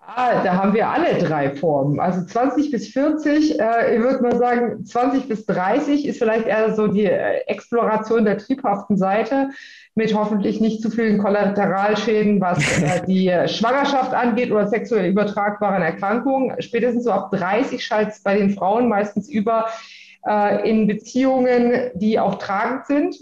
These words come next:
Speaker 1: wo man eine gemeinsame Vision hat, wo man vielleicht auch das Thema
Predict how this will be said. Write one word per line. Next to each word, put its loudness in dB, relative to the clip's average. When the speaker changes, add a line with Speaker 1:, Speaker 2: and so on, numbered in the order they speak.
Speaker 1:
wo 2
man 4
eine 2
gemeinsame 2
Vision 2
hat, 2
wo 2
man 2
vielleicht 0
auch -2
das -4
Thema 0